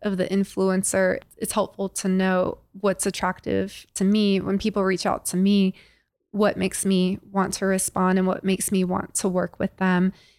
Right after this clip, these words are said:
And then I think from the other side too, having worked with influencers for clients, it helps me understand, okay, I have an idea of what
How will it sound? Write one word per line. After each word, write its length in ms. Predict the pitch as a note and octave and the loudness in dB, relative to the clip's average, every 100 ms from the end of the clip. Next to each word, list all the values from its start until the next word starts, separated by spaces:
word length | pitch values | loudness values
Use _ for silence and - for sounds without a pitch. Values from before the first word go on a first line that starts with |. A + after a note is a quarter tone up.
| _ - | _ -2
And 200 | G#3 G3 | 2 4
then 440 | F#3+ F#3 F#3 - - | 2 2 0 -4 -4
I 60 | G#3 | -2
think 180 | G#3 | -2
from 180 | G3+ F#3+ | 0 0
the 100 | F3+ | 0
other 220 | F#3+ G3 | 0 0
side 300 | F#3+ - - - _ | -2 -4 -6 -8 _
too, 520 | - - C#4+ G#3 G3 - | -4 2 4 4 4 2
having 580 | G3 F#3+ F#3+ F#3+ F3+ - _ | -2 0 2 2 0 -4 _
worked 360 | - G3 F#3+ - | -4 0 0 -2
with 120 | G3 | -2
influencers 960 | F#3+ F#3 - F#3+ F3+ F#3 F#3+ F#3 F3+ - - | 0 -2 0 0 0 0 0 0 -2 -6 -10
for 160 | - - | -8 -8
clients, 760 | - - G#3 G#3 F3 F3+ - - - - _ _ | -6 0 2 4 4 2 -2 -10 -12 -20 _ _
it 80 | A#3 | -2
helps 340 | F#3+ G3 - | 0 -2 -2
me 160 | G3+ F#3+ | 0 0
understand, 480 | G3 F#3+ F#3+ - F#3 | 0 -2 -2 -4 -2
okay, 400 | - C#4 - F#3+ | -2 -2 0 -2
I 80 | - | 0
have 160 | A3+ C4+ | 0 2
an 80 | B3 | 2
idea 580 | G#3 F#3+ G3+ G3+ F#3 | 2 0 0 0 0
of 80 | F#3 | 0
what 240 | F#3 - | -2 -4